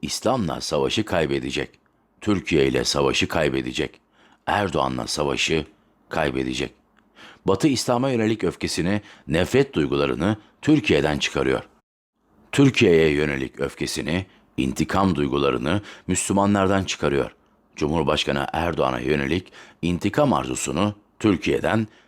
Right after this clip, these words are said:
İslam'dan çıkarıyor. Türkiye'yi durdurma hesaplarını Erdoğan'ı devirme üzerine kuruyor. "Sovyetleri yendiysek İslam'ı da yeneceğiz. Çünkü korkuyorsunuz." İslam'la savaş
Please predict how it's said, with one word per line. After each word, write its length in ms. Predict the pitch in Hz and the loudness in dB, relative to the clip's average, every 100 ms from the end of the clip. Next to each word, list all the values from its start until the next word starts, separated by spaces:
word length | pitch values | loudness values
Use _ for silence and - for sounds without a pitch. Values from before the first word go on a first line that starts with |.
| _ - | _ -10
İslam'dan 520 | - - 82 80 78 | -6 -2 0 0 -2
çıkarıyor. 540 | - - 65 67 - _ _ _ _ - | -6 -4 0 0 -2 _ _ _ _ -2
Türkiye'yi 600 | 139 127 117 98 107 87 | 0 2 4 6 6 6
durdurma 360 | 85 87 87 | 4 4 4
hesaplarını 720 | 85 80 73 76 71 65 95 101 - - - | 2 0 -2 0 0 0 -2 -2 -8 -12 -2
Erdoğan'ı 640 | 101 139 104 71 67 85 | 0 0 0 -2 -2 -2
devirme 360 | 80 82 82 95 | 0 0 0 -2
üzerine 400 | 80 78 78 78 | -2 -2 0 -2
kuruyor. 360 | - 69 64 - _ _ _ _ | -2 0 0 -2 _ _ _ _
"Sovyetleri 680 | - 71 73 69 - 73 78 | -4 2 2 2 0 2 2
yendiysek 680 | 67 65 71 - 85 - _ _ _ - | 2 0 -2 0 0 -2 _ _ _ -10
İslam'ı 480 | - - 80 73 69 | -6 -2 0 2 2
da 60 | |
yeneceğiz. 540 | 69 65 64 73 67 - - - - | 0 0 -2 -2 -4 -8 -16 -18 -4
Çünkü 320 | 147 151 156 | 2 4 4
korkuyorsunuz." 760 | - 117 104 110 78 67 - - _ _ _ _ _ _ _ _ | 4 2 4 2 2 -4 -12 -14 _ _ _ _ _ _ _ _
İslam'la 560 | 82 82 - 127 117 67 | 0 2 2 4 2 0
savaş 580 | - 73 64 92 - | 0 -2 0 -2 -4